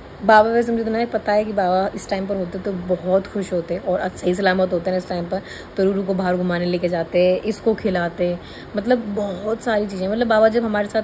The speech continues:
थे तो बाबा घर के बहुत सारे काम करते थे, सब्जी वब्जी लेके आना, कोई भी घर का सामान लेके आना, बाहर बच्चों को घुमाना, तैयार करना, नहलाना, बहुत सारी चीज़ें थी जो कि बाबा हमारे कर देते थे। तो एकदम से मुझे एकदम याद आई बाबा की इस चीज़, इस झूले की वजह से।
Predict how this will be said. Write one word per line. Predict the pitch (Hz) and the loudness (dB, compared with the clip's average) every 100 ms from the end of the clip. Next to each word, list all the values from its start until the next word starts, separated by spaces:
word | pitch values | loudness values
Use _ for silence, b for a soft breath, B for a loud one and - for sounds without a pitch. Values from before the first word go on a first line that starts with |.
| 214 | -2
थे | |
तो | 202 | -4
बाबा | 214 202 | -4 -2
घर | 208 185 180 | -4 -4 -2
के | 233 | -2
बहुत | 208 196 | -2 -2
सारे | 185 | -2
काम | 175 165 | -2 -2
करते | 170 170 | -2 0
थे, | 185 | 0
सब्जी | 196 180 175 | 0 -2 0
वब्जी | 175 175 | 0 0
लेके | 175 170 165 | 0 -2 -2
आना, | 165 | -4
कोई | 175 180 | -4 -2
भी | 180 | -2
घर | 180 | -2
का | 180 | -2
सामान | 180 170 165 | -4 -4 0
लेके | 165 170 | 0 0
आना, | 160 165 170 B B B 175 | -2 -4 -6 B B B -4
बाहर | 185 190 | 2 2
बच्चों | 185 185 185 | 2 2 0
को | |
घुमाना, | 185 170 170 175 | 2 0 0 -2
तैयार | 180 185 180 175 | 2 2 4 2
करना, | 170 170 | 0 -2
नहलाना, | 165 160 175 175 170 165 165 B B B - - - - 226 | -2 -2 0 0 0 -4 -8 B B B -16 -16 -18 -14 -8
बहुत | 190 175 220 | -6 -6 0
सारी | 233 214 | 0 2
चीज़ें | 202 190 | -2 -2
थी | 208 | -2
जो | 202 | -4
कि | 190 | -2
बाबा | 180 175 | 0 0
हमारे | 175 170 | 0 -2
कर | 170 | -2
देते | 170 165 180 196 | -4 -4 -6 -10
थे। | |
तो | 226 - 180 165 160 160 - - - - | -10 -8 -4 -2 -2 -6 -14 -16 -16 -8
एकदम | 202 190 220 | -2 2 4
से | 220 | 4
मुझे | 214 202 190 185 175 | 2 4 4 6 6
एकदम | 180 175 180 | 4 0 2
याद | 170 165 170 | 4 4 4
आई | 165 | 2
बाबा | 170 170 165 | 2 2 0
की | 160 170 165 180 | -2 -4 -4 -6
इस | - | -8
चीज़, | 185 175 | -6 -6
इस | - 180 - 180 | -6 -8 -4 -4
झूले | 180 175 160 | -2 -2 -2
की | 165 | -2
वजह | 160 165 | -4 -6
से। | 170 | -6